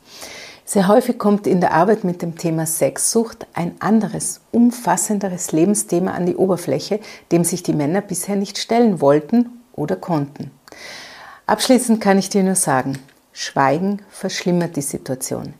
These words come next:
Es ist der erste und wichtigste Schritt, dass du dir dein Problem eingestehst. Und dazu musst du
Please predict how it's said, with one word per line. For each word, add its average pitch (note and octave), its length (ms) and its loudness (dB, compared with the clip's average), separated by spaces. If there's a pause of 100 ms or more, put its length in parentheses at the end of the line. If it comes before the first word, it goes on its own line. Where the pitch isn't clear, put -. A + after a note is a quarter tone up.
Es - 140 -2
ist G#3 160 0
der - 140 0
erste G3 580 4
und G#3 280 0
wichtigste G#3+ 500 0
Schritt, - 380 -4 (200)
dass F3 160 -4
du - 120 -6
dir F3+ 280 0
dein F#3+ 480 2
Problem F3+ 520 -2 (240)
eingestehst. F3+ 840 -2 (600)
Und D#3+ 240 -4
dazu E3 480 0 (160)
musst F#3 260 -6
du G#3+ 60 -4